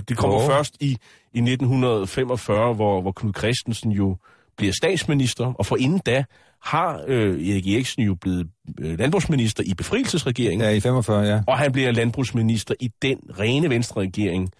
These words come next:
Speaker 1: som træder til i nitten hundrede femogfyrre, i oktober nitten hundrede femogfyrre. Ja. Øh, og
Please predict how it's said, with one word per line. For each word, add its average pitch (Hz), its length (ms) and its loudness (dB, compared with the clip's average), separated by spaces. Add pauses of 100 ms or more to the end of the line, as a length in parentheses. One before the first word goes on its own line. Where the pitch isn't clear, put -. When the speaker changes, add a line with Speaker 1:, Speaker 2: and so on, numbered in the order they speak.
(320)
Speaker 1:
som 101 480 -2
træder 95 260 0
til 113 400 -2
i 104 100 -4
nitten 104 220 0
hundrede 101 220 2
femogfyrre, 95 500 -2
i 95 40 2
oktober 101 340 -2
nitten 98 200 0
hundrede 92 140 0
femogfyrre. 87 480 0 (640)
Ja. 101 60 0 (120)
Øh, 98 60 0 (100)
og 98 200 2